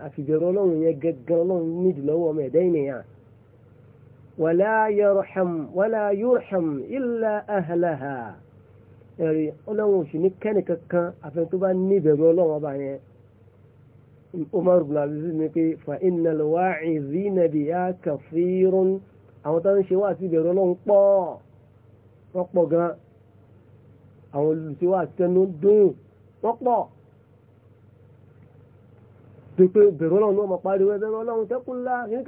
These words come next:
Ah, ah, wọ́n sì pọ̀. Ó wá ní, "Wal 'amilina biha qalilun."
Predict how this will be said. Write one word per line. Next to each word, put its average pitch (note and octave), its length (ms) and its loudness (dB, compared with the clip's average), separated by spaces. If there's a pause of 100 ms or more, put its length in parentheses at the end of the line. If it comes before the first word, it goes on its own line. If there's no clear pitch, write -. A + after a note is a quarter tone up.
(120)
Ah, G#3+ 220 -10
ah, G3 200 -6 (720)
wọ́n B3 120 4
sì B3 80 2
pọ̀. G3 300 4 (1120)
Ó F3+ 60 0
wá G3 160 4
ní, G3 100 2
"Wal E3+ 260 -2
'amilina G3+ 1040 0
biha D#3+ 580 -4 (200)
qalilun." D3 800 -6